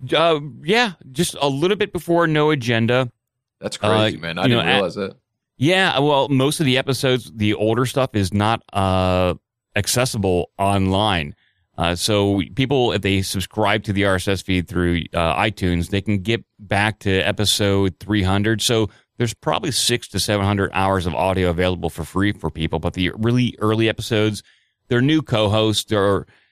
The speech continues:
Speaker 1: you know, it's like the older crew, uh, of, it was basically three or four people, and I was hosting the show. And it's tough to keep a show together for a couple years, let alone a decade.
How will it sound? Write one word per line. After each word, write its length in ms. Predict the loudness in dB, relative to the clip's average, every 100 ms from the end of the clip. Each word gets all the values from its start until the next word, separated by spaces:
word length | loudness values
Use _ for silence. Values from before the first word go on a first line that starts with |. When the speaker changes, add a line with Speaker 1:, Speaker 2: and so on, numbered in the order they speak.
| _ -2
Speaker 1:
you 120 | 0
know, 260 | 2 0 -4 -6
it's 240 | -4 0
like 160 | -2 0
the 140 | -2
older 360 | 0 2 2 0
crew, 480 | -4 -2 0 -2 -6 _ -6
uh, 480 | 0 0 2 0 -2
of, 420 | 0 0 -2 -2
it 60 | -2
was 140 | -2
basically 420 | -2 -2 0 -2
three 280 | -4 -2 0
or 40 | 0
four 240 | -2 -2
people, 480 | -2 -2 -2 -2 -4 _
and 140 | -4 -2
I 60 |
was 120 | -2 -2
hosting 400 | -2 -2 -2 -2
the 60 |
show. 500 | -2 0 2 2 0 -6 _ _
And 340 | -2 0 0 -4 _ _ _ _ -4
it's 180 | -4 -4
tough 380 | -2 -2 -2 -4
to 120 | -6
keep 380 | -2 -2 -2 -2 -4
a 80 |
show 240 | -2 0 0
together 460 | 0 0 2 0
for 600 | -2 -2 0 2 2 0 -2 _ _ _ _ -8
a 80 |
couple 260 | -4 -2 0
years, 320 | 0 2 2 2
let 180 | 2
alone 320 | 2 2 2 0
a 80 |
decade. 720 | -2 0 -2 0 0 0 -2